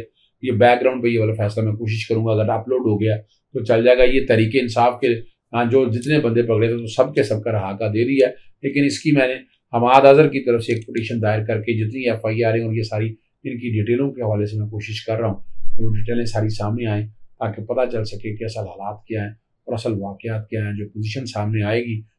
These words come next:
तो पता चल सकेगा क्या है। लेकिन एफ़आईआर और जितने काम ये किए गए हैं, सब गैर कानूनी है, गैर आइनी है, इनका, इसका वजूद कोई नहीं है।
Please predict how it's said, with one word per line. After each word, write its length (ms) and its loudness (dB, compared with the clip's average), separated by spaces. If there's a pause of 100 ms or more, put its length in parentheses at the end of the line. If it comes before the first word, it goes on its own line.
(180)
तो 60 -12
पता 260 -2
चल 100 -2
सकेगा 460 -4
क्या 200 0
है। 340 8 (100)
लेकिन 300 0 (320)
एफ़आईआर 580 4
और 160 0
जितने 340 -2
काम 340 0
ये 100 0
किए 320 -2
गए 160 -2
हैं, 60 -4
सब 160 -4
गैर 400 -4
कानूनी 460 -2
है, 200 -2
गैर 320 -4
आइनी 320 -2
है, 240 -4 (320)
इनका, 300 0
इसका 300 -2
वजूद 640 2
कोई 200 0
नहीं 220 -2
है। 160 -10